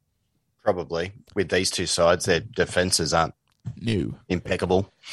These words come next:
Speaker 2: No. Um, okay. Go away. Uh, next one, Teddy. I got him as a V C because it's Teddy. I wouldn't go Manu this week, however.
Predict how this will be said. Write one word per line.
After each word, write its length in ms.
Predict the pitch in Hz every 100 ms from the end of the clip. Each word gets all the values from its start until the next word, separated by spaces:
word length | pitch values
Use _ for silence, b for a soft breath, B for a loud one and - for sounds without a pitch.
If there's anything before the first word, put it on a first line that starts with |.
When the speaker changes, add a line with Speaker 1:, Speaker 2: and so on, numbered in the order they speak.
| B B 123
Speaker 2:
No. 220 | 113 120 -
Um, 600 | 139 143 143 139 139 127 -
okay. 760 | 143 - 117 127 120 101 95 - _ _ _ _ _ _ _
Go 180 | - 127
away. 320 | 120 110 110 B B -
Uh, 320 | 131 139 127
next 300 | 147 175 -
one, 320 | 196 160 117 -
Teddy. 400 | 180 175 123 - - _
I 200 | 131 139 - -
got 120 | 147
him 80 | 139
as 80 | 160
a 40 |
V 120 | 156 160
C 160 | 170
because 160 | 147 -
it's 80 | -
Teddy. 300 | 135 143 - _ _ -
I 80 |
wouldn't 220 | 185 285 320
go 120 | 254
Manu 240 | 170 170
this 160 | 147 -
week, 120 | 123
however. 380 | 135 117 -